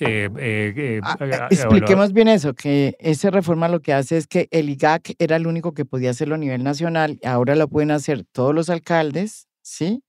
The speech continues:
Speaker 2: Digo, eh, los alcaldes, pues, que son los que tienen esa potestad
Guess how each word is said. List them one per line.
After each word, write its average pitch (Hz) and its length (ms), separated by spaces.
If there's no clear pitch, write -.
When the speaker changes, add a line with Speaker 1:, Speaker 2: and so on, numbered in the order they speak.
Speaker 2:
Digo, 143 380
eh, 131 180
los 123 180
alcaldes, 139 460
pues, - 160
que - 100
son 127 140
los 135 100
que 147 100
tienen 139 340
esa 151 240
potestad 139 500